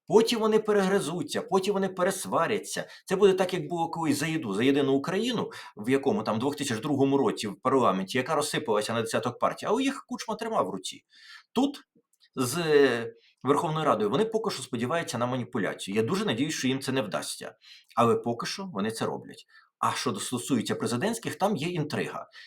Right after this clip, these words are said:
Річ в тому, що не обов'язково Зеленський взагалі там буде. Його починають потрохи дотискати американці і нагадувати йому, що ти, хлопче, прокрався так,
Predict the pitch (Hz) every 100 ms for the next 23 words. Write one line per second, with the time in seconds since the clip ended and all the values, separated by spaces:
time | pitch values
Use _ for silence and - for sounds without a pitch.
0 | - - 220 - - 139 143 - _ _
1 | - - 131 117 117 - - 160 113 113
2 | 139 - 107 98 107 - 104 104 156 -
3 | - _ _ _ _ - 107 107 95 -
4 | - _ _ - 107 - 95 90 113 -
5 | - 87 - 90 - - 90 87 104 120
6 | - 78 - - 131 - _ _ - 117
7 | 143 127 80 90 104 - 95 80 - -
8 | - 92 82 65 - - - - 151 -
9 | 113 - 117 110 - 117 - 107 - 185
10 | -